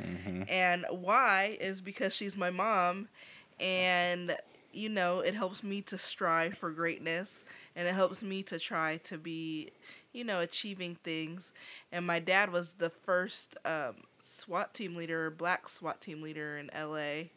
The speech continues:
Speaker 1: Mm-hmm.
Speaker 2: Um, and so I think he was. I think that's what he said, something like that. But anyways, I just think that my parents are just truly great role models. And despite the backgrounds that they came from, they came together to really try to give us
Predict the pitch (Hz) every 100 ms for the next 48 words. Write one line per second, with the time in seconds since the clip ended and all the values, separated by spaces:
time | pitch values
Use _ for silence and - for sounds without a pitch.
0 | _ _ - 104 95 98 104 156 160 151
1 | 139 139 151 185 - 165 - - 160 156
2 | 151 156 - _ _ - - 180 - 311
3 | - 170 151 143 151 165 190 196 160 156
4 | 143 147 - 139 - 190 185 165 151 143
5 | - 147 139 - - - 226 277 233 190
6 | 185 - 220 240 - - 202 185 - -
7 | 165 170 165 - 185 170 170 180 165 160
8 | - 175 160 151 160 - 165 190 190 185
9 | 185 180 185 - - - - - 175 175
10 | 170 165 156 160 160 165 - 180 185 -
11 | 160 165 160 165 170 170 185 170 - 151
12 | - 196 165 170 175 165 165 160 156 156
13 | - 165 160 156 160 151 156 156 156 -
14 | 156 147 156 156 160 160 151 147 151 156
15 | 151 151 -